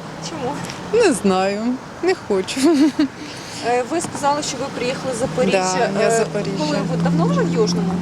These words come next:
Speaker 2: А, ні, я взагалі-то військовий волонтер. Я їжджу на передову до хлопців з самого початку війни. А, ну, також у мене дуже багато поранень, контузій,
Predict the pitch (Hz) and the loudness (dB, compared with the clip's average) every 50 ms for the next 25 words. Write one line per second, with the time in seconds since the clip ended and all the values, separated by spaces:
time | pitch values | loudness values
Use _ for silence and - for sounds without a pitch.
0 | - - - - - 208 214 208 202 202 208 208 208 214 220 220 220 247 294 349 | -4 -4 -4 -2 0 2 2 2 4 2 2 2 2 4 4 4 4 4 4 2
1 | 339 285 240 220 240 262 311 320 277 302 269 262 269 254 254 311 302 339 302 240 | 2 2 2 4 4 2 2 2 0 0 0 0 0 -2 -2 -2 -2 -4 -4 -2
2 | 247 247 - - 285 311 330 320 302 277 277 269 247 247 247 240 - 180 226 208 | -2 -4 -2 0 0 2 2 2 2 2 2 2 2 2 2 0 0 0 2 2
3 | 208 214 220 240 226 226 226 233 247 302 302 330 339 277 285 277 269 294 285 285 | 4 2 2 0 -2 -2 -2 -2 -2 -2 -2 0 0 2 0 2 0 0 0 0
4 | 240 220 247 233 220 214 208 196 202 226 226 - 262 240 240 247 254 240 233 - | 0 0 -2 -2 0 -2 -2 0 0 -2 -2 -2 -2 -2 0 0 0 0 -2 -4
5 | - 247 220 - - 254 269 269 262 247 226 214 - 220 - - 247 240 247 - | -4 -4 -2 0 0 2 2 2 2 0 0 -4 -6 -8 -2 0 0 0 0 -2
6 | - 240 226 208 208 214 208 202 196 196 190 190 190 190 208 - - - - - | -6 -6 -6 -4 -4 -2 0 0 0 2 2 2 2 0 -2 -4 -8 -12 -12 -12
7 | - - - - - - - - 208 214 214 220 220 220 220 220 220 226 240 254 | -12 -12 -14 -14 -14 -8 -2 2 2 4 6 6 4 4 2 2 0 2 2 2
8 | 247 226 214 202 - - 220 208 196 190 214 214 208 208 202 202 196 196 185 196 | 2 2 0 -2 0 0 0 0 0 -4 -2 -2 0 0 0 0 -2 -2 -2 -4
9 | 202 196 202 185 180 190 202 196 - 202 180 - 214 220 254 311 349 339 302 269 | -2 -2 -2 -2 0 0 0 0 -2 -4 -2 0 2 2 2 2 2 2 2 2
10 | 262 254 247 233 208 - 190 180 185 180 - 302 320 277 240 233 233 220 214 208 | 2 2 2 -2 -2 -4 -4 -4 -4 -4 -2 -2 0 0 0 0 -2 -2 -2 -4